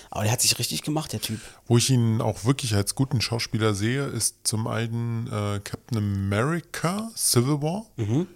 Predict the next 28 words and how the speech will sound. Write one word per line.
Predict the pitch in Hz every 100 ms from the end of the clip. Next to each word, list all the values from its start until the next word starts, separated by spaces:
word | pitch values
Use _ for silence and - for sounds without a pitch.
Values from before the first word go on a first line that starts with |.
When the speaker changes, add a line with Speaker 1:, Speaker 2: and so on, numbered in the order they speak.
| -
Speaker 2:
Da | -
hat | 101
er | 104
mitgespielt, | 107 147 131 160 123
da |
hat | 104
er | 104
den, | 101 98 95
den | 95 95
Bösen | 95 117
gespielt. | 143 - 143 143 - - - - _
Und | 170 185
wo |
er | 185
wirklich | 139 151 131
eine | 113
ganz | 107 120 -
gute | 139 127
Rolle | 104 101
gespielt | 95 95 - 107 104
hat, | 113 135 -
war | 110 110 113 123
in | 104 113
Inside | 131 127 127 101
WikiLeaks. | 107 110 101 104 - - _ _ _ _ _ - - -
Speaker 1:
Stimmt, | - 135 - -
da, | 113 120 180 196
ja. | 113 127 165